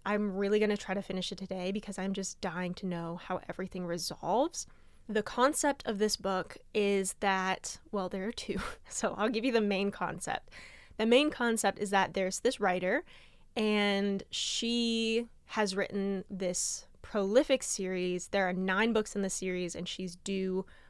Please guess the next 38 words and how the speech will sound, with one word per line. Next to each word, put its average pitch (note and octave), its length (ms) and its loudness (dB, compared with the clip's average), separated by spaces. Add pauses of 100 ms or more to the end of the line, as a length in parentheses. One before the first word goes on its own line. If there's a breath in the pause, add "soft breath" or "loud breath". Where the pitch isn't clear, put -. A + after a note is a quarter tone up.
for F#3+ 360 0
the F3+ 100 -2
tenth - 440 -6
book. - 360 -8 (540 loud breath)
Now, F#3+ 720 2 (140)
as G3+ 280 4
she's G#3 320 0
trying G3+ 300 0
to G3 60 2
meet G3 220 -2
this G3 160 -4
deadline C4 460 4
for A3 120 -6
the F#3+ 100 -2
tenth - 360 -8
book, A3 240 4
she - 200 -4
gets F#3 260 -2
extremely B3+ 640 2
sick. G3 440 0 (320 loud breath)
Her G#3 260 2
husband B3 600 4
leaves G#3 320 0
her G3 440 2 (440 soft breath)
because A3 480 2
she's A3+ 240 0
sick, F#3+ 320 -2
so - 120 -4
she's G3 180 -6
going A#3+ 280 4
through C#4 180 4
a C4+ 40 6
divorce. G3+ 560 4 (260 loud breath)
Her G#3 160 0
husband A#3 440 4
is A#3 180 0
trying G3+ 460 0
to G3+ 680 0